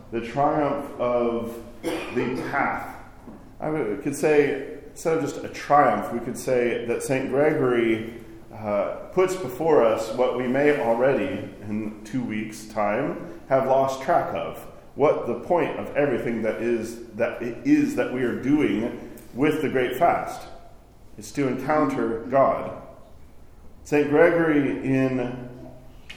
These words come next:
defending the encounter with God, this was against, you could say, philosophizing, or in many ways kind of putting off that there's no way,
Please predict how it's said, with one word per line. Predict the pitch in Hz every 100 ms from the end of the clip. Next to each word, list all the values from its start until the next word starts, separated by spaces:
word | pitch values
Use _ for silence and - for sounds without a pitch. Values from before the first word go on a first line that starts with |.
| - -
defending | 127 - 175 175 139 107 110 107 - - 104
the | 120 117 113
encounter | 113 117 143 143 123
with | 113 135
God, | 131 113 107 107 127
this | -
was | 139 131
against, | - 135 139 139 - - - - -
you | 123
could | 120 110
say, | 135 127 123 117 113 - - - -
philosophizing, | 135 127 127 - 135 127 110 104 104 131 165 180 -
or | 135 147 147 147
in | 131 127
many | 156 196
ways | 156 120 117 113
kind | - 151
of | 143 -
putting | 165 156 135 123
off | 135 107 -
that | 117 123
there's | 131 131
no | 147
way, | 156 143 135 98 95 -